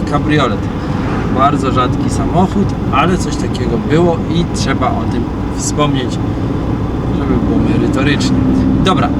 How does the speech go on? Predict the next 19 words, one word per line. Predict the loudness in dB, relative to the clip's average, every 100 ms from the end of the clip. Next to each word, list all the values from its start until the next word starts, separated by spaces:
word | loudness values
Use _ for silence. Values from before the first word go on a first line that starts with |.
| 0 4
merytoryka | 4 4 2 0 2 0
merytoryką, | 0 -2 -2 0 2 4 2
wyjeżdżamy | 2 2 2 2 2 2
już | 2 2
powoli | 2 0 2 2 2 0 0 0 0 0 2
w |
las | 4 4 4 2 0 0
i |
zaraz | 0 2 4 4 4 2 2 0
się | -2 -2 -2 -2
przekonamy, | -2 -2 0 0 0 0
jak | 2 2 0
ten | 0 0 0
samochód | 0 0 0 0 0
sobie | 0 0 0 2 2 2 2
radzi | 2 2 2 0 2
na | 2 2 0
terenach | 0 0 0 -2 -2 -2 2
pozamiejskich. | 2 4 4 4 4 2 0 2 2